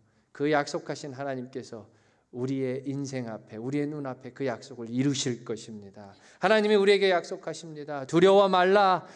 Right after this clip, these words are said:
내가 너와 함께함이라. 놀라지 말라. 나는 내 하나님이 됨이라.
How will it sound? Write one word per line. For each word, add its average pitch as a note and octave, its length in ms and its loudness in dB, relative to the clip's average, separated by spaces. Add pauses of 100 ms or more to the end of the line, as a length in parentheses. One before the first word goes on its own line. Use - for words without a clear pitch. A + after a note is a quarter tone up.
(140)
내가 G#3 260 6
너와 C4 280 8
함께함이라. A3 760 4
놀라지 C4 400 6
말라. A3 520 4 (220)
나는 G#3+ 280 6
내 A#3+ 140 8
하나님이 A#3 520 4
됨이라. D#3+ 540 2